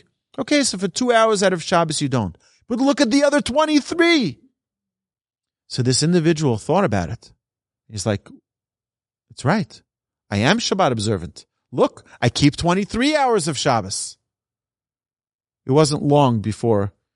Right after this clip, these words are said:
he told his friends, "I don't understand. Why do you guys also need to drive? You also need to go here.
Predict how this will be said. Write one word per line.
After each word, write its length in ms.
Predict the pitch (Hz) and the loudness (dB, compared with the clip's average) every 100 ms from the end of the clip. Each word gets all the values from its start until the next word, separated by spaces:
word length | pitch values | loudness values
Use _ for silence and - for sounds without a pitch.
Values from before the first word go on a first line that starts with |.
| _ _ | _ _
he 60 | |
told 200 | - 139 | 0 0
his 100 | 123 | 0
friends, 240 | - 170 110 | -2 -2 0
"I 60 | |
don't 80 | 113 | -2
understand. 560 | 143 139 - 170 123 92 _ _ - | -2 -4 -6 -6 -6 -10 _ _ -2
Why 140 | 113 | 2
do 80 | 143 | 4
you 40 | |
guys 160 | 139 117 | 2 2
also 320 | 113 107 147 | 0 0 0
need 160 | 143 131 | -2 -2
to 60 | |
drive? 440 | 113 101 92 92 - _ - | -4 -6 -4 -8 -12 _ -6
You 140 | 127 | -2
also 260 | 156 - 170 | 0 0 0
need 160 | 160 | 0
to 100 | 151 | 0
go 220 | 139 139 | 0 0
here. 320 | 110 113 101 | 0 -2 -2